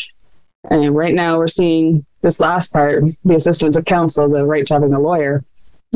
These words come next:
um, or a public defender, is kind of being blockaded here in Oregon, as we've seen.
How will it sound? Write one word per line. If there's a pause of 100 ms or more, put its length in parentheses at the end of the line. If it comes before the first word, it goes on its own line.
um,
or
a
public
defender, (140)
is (840)
kind
of
being
blockaded
here
in
Oregon,
as
we've
seen.